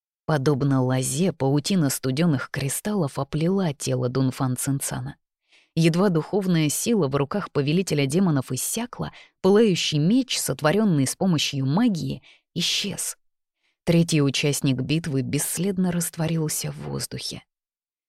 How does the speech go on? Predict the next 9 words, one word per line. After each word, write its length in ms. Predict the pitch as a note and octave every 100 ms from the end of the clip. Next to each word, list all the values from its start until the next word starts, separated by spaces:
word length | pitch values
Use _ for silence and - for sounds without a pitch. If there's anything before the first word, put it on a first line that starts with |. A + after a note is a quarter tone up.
| _ _ -
Дева 300 | C3+ D3+ C#3
Чиди, 560 | - - C3 D#3+ G#3 - - _
казалось, 460 | - E3 F3 E3 -
хотела 420 | - E3 G3 F3
выдернуть 640 | C#3+ E3+ A3+ G#3 D#3+ C3+ D3
меч 320 | F3+ D3+ -
и 60 | B2+
броситься 560 | D3+ G3+ - E3 D3+
вдогонку, 720 | C3 - D3 G3+ B3+ G#3+ -